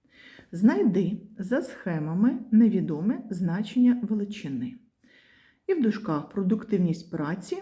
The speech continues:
обох робітників однакова. Перша схема. Перший працівник працював чотири дні, другий п'ять днів,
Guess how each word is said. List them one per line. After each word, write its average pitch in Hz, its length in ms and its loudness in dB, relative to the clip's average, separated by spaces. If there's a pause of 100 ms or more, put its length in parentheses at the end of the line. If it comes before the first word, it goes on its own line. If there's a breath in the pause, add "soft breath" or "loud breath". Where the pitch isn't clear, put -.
(100)
обох 170 520 -4
робітників 175 760 -4 (100)
однакова. 269 720 -8 (680 soft breath)
Перша 370 320 -4
схема. 185 680 -2 (1500)
Перший 240 340 2
працівник 170 600 -4
працював 170 480 -6
чотири 170 520 -2
дні, 233 400 4
другий 180 440 -4
п'ять 135 440 -6
днів, 226 360 0